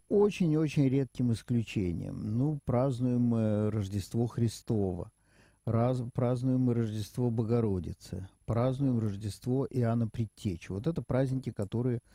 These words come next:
церковью установлены. М, э, ну, э,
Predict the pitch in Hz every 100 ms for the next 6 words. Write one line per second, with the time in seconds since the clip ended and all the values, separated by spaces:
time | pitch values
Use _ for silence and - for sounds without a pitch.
0 | - - _ - 147 123 - 123 123 143
1 | - 160 151 139 95 87 92 92 98 -
2 | _ - - - - 139 127 123 120 117
3 | 113 110 123 175 202 - 160 156 143 139
4 | 131